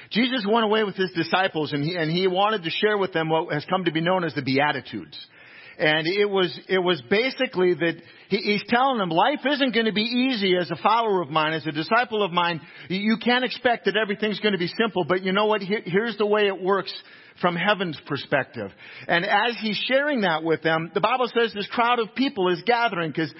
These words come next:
'cause it says they followed him 'cause they wanted to see the miracles he would do. They weren't interested in what he had to say. They were interested in watching the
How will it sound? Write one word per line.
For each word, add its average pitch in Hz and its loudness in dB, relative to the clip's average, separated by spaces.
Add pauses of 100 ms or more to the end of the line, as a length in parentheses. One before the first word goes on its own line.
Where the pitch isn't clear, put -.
(260)
'cause 190 0
it 202 0
says 214 0
they 220 2
followed 220 0
him 185 -2
'cause - -12
they 202 2
wanted 202 0
to 170 -10
see 202 -6
the 180 0
miracles 185 0
he 143 -4
would 131 0
do. 120 -2 (220)
They 226 4
weren't 262 2
interested 208 -2
in 185 -2
what 180 2
he 175 -2
had 165 -2
to 143 -4 (160)
say. 226 0
They 175 0
were 208 0
interested 180 -2
in 160 -2
watching 185 0
the 151 -4